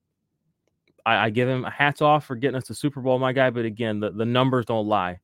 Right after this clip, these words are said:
You know, twenty-seven tackles, uh, thirty-seven tackles, twenty-nine, twenty-two sa-, I mean, everything's gone down except for his quarterback hits basically since he's come to the Chiefs.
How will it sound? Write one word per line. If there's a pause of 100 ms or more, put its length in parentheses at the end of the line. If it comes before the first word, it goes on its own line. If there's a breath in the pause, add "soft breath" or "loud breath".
You
know,
twenty-seven
tackles, (480 soft breath)
uh,
thirty-seven
tackles,
twenty-nine,
twenty-two
sa-,
I
mean,
everything's
gone
down
except
for
his
quarterback
hits
basically
since
he's
come
to
the
Chiefs.